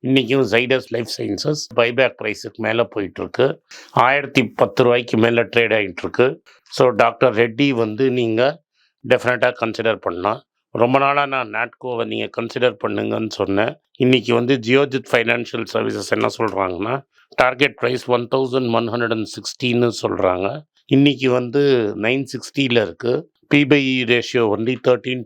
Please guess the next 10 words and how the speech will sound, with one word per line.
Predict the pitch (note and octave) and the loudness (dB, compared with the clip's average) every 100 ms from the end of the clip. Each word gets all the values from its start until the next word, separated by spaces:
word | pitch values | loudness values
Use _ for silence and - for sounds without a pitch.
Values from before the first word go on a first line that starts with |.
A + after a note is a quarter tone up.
| - | -2
பாயிண்ட் | G#2+ G2 - | -2 -2 -4
ஃபைவ், | A2 B2 - _ - | -4 -4 -8 _ 0
பெரிய | C3 C#3 C#3+ B2+ A2+ | 2 4 2 2 0
லோன் | B2+ A#2+ A#2 G#2+ | 0 -2 -2 -2
கிடையாது. | G2+ G#2 G2 A2+ D#3+ _ _ - | 0 0 -2 -4 -8 _ _ -4
So, | C#3 C3 | 0 0
இந்த | A2 G#2 - | 0 -4 -2
கம்பெனி | B2 B2+ B2 A#2+ A#2 | -2 -2 0 0 0
நீங்க | A2+ A2 B2 | -2 -2 0
டெஃபினட்டா | B2 - A2+ A2 | 0 -2 -4 -2